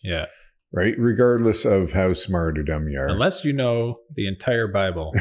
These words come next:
Speaker 2: <laughs> Exactly. Right? And that's,
Speaker 1: <laughs>
Speaker 2: well, that's the prime example, right? Of having
Speaker 1: Yeah.
Speaker 2: that mindset that we need to always be learning.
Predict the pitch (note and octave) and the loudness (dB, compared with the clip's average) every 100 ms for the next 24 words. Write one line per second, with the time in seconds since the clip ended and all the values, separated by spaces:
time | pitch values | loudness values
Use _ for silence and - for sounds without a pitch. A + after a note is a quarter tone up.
0 | - C#3+ - F#3+ F3 - E3 F3+ D3+ F3 | 0 0 2 2 2 0 2 2 2 2
1 | D3+ C#3 C#3 - - A2 A#2 D#3+ C#3+ D3 | 4 4 2 -2 -8 0 2 2 2 2
2 | D#3+ D#3 E3+ - E3 - - - - C3+ | 2 0 -2 -2 -6 -8 -12 -20 -6 -2
3 | D3 D#3 D3+ - - C3+ B2+ A#2 A#2 A2 | 2 2 0 -4 -4 -2 -2 -2 0 0
4 | C3 F#2 C#2+ E2+ B2 - G#2 F2 - G#2+ | 0 -2 -2 0 0 2 0 0 -2 2
5 | A2+ A2 G2 G2 G#2 B2 B2+ - E2+ E2+ | 2 2 0 0 0 0 -2 0 0 0
6 | F2+ G#2 G2+ G#2+ A#2+ G#2+ G#2 F#2+ F#2+ F2+ | -2 0 0 2 0 0 2 2 2 -2
7 | - F2+ G#2 D#3+ G#2 D2+ A#2 | -2 -2 0 0 -2 -2 -6